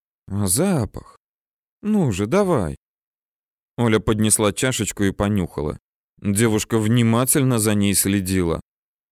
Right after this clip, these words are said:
"Ну как?" "Приятный аромат. У меня дома так не получается". "Это потому, что ты спешишь.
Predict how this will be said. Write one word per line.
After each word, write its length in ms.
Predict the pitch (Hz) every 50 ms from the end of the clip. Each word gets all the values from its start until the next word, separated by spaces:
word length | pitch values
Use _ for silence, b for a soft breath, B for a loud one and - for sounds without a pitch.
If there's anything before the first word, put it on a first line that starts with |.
| _ _ _
"Ну 240 | - 143 139 123 110
как?" 440 | - - 110 101 92 104 - _ _ _ _ _ _ _ _ _ _ _ _ _ _ _ _ _ -
"Приятный 580 | - 98 92 87 82 95 101 98 - 107 101
аромат. 400 | 101 98 95 92 92 90 87 _ _ _ _ _ _ _ _ _ -
У 60 | 139
меня 260 | 143 147 143 135 127
дома 320 | 107 107 120 139 147 120 101
так 200 | - 101 - -
не 100 | 104 98
получается". 880 | - 113 110 110 101 - - 92 92 92 92 85 - - - 71 - _ _ _ _ _ _ _ _ _ _ _ _ _ _ _ _ _
"Это 360 | - 175 175 - _ - - 170
потому, 560 | - - 175 - - 180 165 156 143 147 151
что 240 | - - - 156 -
ты 160 | - - 143
спешишь. 600 | 139 - - - 151 - - - 101 104 104 -